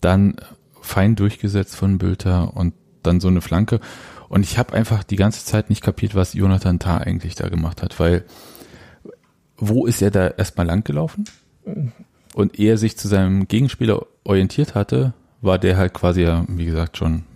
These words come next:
an den Seilen hochgezogen worden und dann, ähm, beim Kopfball. Das war tatsächlich ein Fehler und ich glaube, Tah wurde auch zur Halbzeit ausgewechselt. Das war auch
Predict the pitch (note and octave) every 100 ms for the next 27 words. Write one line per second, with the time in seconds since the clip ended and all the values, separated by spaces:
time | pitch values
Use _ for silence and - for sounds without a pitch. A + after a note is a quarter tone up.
0 | - - E2+ E2 E2 E2 F2 - F#2 D#2+
1 | G2 - _ - - F#2 F2+ F2+ G2 F#2
2 | E2+ F2 F2 F2 - - - - - -
3 | - - F#2+ E2 E2 D#2 E2 - - -
4 | D2+ D#2+ - - - - F#2 F#2 E2+ F2
5 | F2+ - F2 F#2 - F2 - F2+ E2 D#2+
6 | - - - G#2 C3 A#2+ G2+ - - G3
7 | F#2+ - G2 G2+ G2 F#2 - F#2+ G2+ -
8 | C3 C3 - A#2+ A#2+ - C#3 - - _
9 | _ _ _ _ _ _ _ - - F#2
10 | F#2 F#2 - -